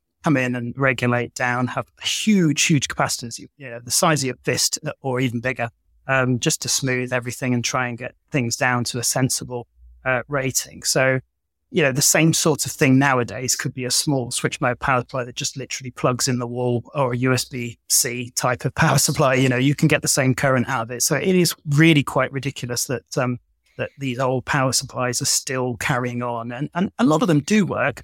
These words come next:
but more and more of them start to break down. The, the windings and the resin inside the power supply break down. You can start smelling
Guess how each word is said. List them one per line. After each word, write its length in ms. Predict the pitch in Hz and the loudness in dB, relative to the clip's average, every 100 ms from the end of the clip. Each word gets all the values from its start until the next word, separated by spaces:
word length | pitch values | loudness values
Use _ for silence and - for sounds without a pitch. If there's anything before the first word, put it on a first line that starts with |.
| - | -4
but 180 | 151 - _ - | -4 -4 _ 2
more 180 | 165 170 | 4 4
and 100 | 147 | 4
more 200 | 143 139 | 2 0
of 80 | |
them 180 | - 117 | -6 -6
start 400 | - - 131 - | -4 -2 -4 -4
to 100 | - | -8
break 360 | 123 131 123 - | -2 0 0 -2
down. 380 | 131 131 127 123 | -2 0 -2 -6
The, 80 | 117 _ _ | -8 _ _
the 80 | 131 | -2
windings 680 | 139 139 131 123 120 127 - | 2 4 4 2 2 0 -4
and 120 | 123 123 | -12 -10
the 80 | |
resin 400 | 131 143 139 127 | 0 2 2 -2
inside 420 | 123 120 - 131 117 | -2 -2 0 -2 -6
the 60 | |
power 260 | - 135 123 | -4 0 0
supply 320 | - 131 127 - | -2 -6 -8 -8
break 220 | 135 120 | -10 -6
down. 220 | 139 131 | -4 -2
You 40 | 135 | -2
can 140 | 175 | -2
start 260 | - 202 - | 0 2 2
smelling 600 | - - 135 139 131 | 0 0 0 0 -2